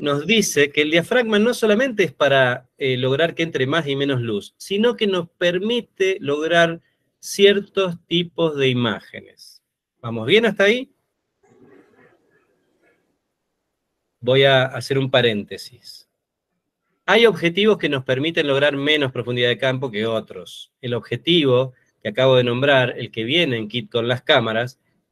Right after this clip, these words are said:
dieciocho cincuenta y cinco, ¿sí? Ese objetivo está complicado porque ya vieron que si utilizo el zoom,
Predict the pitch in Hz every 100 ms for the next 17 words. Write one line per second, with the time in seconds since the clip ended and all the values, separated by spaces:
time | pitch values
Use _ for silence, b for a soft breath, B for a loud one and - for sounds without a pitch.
0 | _ 110 104 123 120 107 104 104 101 107
1 | 107 165 156 139 127 123 131 b b b
2 | - 156 185 b b - 139 175 143 160
3 | 196 202 170 196 190 185 170 143 135 214
4 | 185 139 135 131 143 170 165 143 139 -
5 | 135 143 175 185 180 156 143 190 180 190